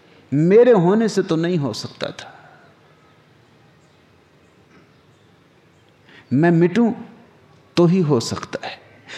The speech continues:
क्योंकि जब तक मैं हूं, तब तक गुरु की अनुकंपा प्रवेश नहीं कर सकती, मैं बाधा डालता हूं।" और ये बाधाएं बड़ी सूक्ष्म हैं। महावीर का शिष्य हुआ गौतम।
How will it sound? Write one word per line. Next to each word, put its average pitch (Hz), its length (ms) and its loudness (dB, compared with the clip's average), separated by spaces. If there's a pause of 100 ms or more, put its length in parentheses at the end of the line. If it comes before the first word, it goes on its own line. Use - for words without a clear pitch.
(140)
क्योंकि 202 220 -2
जब 226 240 0
तक 254 160 2
मैं 214 180 0
हूं, 170 260 0 (460)
तब 170 180 -2
तक 196 80 2
गुरु 185 320 0
की 190 140 -4
अनुकंपा 190 480 0
प्रवेश 185 460 0
नहीं 147 120 0
कर 113 120 -4
सकती, - 320 -6
मैं 160 200 -2
बाधा 131 300 -4
डालता 110 380 -8
हूं।" 101 80 -12 (3000)
और 127 120 0
ये 135 120 2
बाधाएं 123 580 -2
बड़ी 147 200 0
सूक्ष्म - 500 -8
हैं। - 240 -16 (1600)
महावीर 175 420 0
का 160 140 -2
शिष्य 160 380 -6
हुआ 135 220 -4
गौतम। 107 440 -6